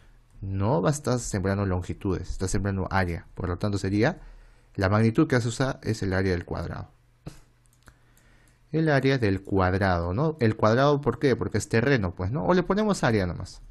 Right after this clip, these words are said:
Área, ¿no? Para no estar poniendo área del cuadrado. Área. Porque de repente la otra área puede ser un rectángulo, ¿no?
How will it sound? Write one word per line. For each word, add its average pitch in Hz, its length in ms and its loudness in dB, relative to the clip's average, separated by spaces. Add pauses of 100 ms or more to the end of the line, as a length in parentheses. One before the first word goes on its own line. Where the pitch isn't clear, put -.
(120)
Área, 95 420 -4 (200)
¿no? 151 160 -8
Para 92 260 -10
no 95 100 -6
estar 107 260 -6
poniendo 90 280 -6
área 90 120 -4
del 87 100 -8
cuadrado. - 340 -12
Área. 110 380 -4 (880)
Porque 110 220 0
de 107 100 6
repente 123 320 0
la 117 100 4
otra 120 140 2
área 117 180 2
puede 107 160 2
ser 104 160 -2
un 104 60 -2
rectángulo, 92 580 -4
¿no? 123 160 -10